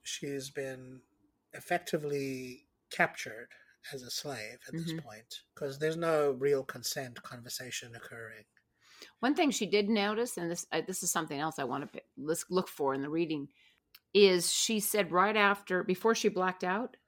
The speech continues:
Speaker 2: and was just branded, she remembers looking at Sir Stephen and seeing a ghastly expression on his face.
Speaker 1: Right.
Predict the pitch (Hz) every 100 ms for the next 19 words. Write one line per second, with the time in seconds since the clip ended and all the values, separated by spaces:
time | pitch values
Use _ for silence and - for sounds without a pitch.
0 | _ _ _ _ _ _ _ _ _ -
1 | 170 151 127 160 151 190 196 - - 170
2 | 170 180 214 - _ _ _ - - 202
3 | 185 180 190 208 170 143 151 180 196 170
4 | 151 - - 165 147 - 160 160 180 165
5 | 151 - 165 151 135 165 160 175 - 165
6 | 147 139 - - 143 147 - 131 131 135
7 | - - - - - 139 127 123 113